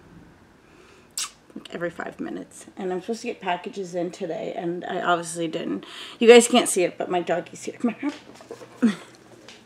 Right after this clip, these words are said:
Don't lick my fish.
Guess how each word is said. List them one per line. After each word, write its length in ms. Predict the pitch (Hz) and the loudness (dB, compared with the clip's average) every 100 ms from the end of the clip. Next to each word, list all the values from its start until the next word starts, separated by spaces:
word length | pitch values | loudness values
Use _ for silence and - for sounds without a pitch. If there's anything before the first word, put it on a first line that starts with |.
| - - - - - - - - - - - - | -20 -20 -20 -20 -20 -20 -20 -20 -20 -20 -20 -2
Don't 460 | 262 285 277 - - | -2 0 -2 -2 -6
lick 200 | 247 - | -10 -10
my 120 | 202 - | -14 -10
fish. 640 | 190 220 233 208 - - | -8 -2 -2 -2 -4 -6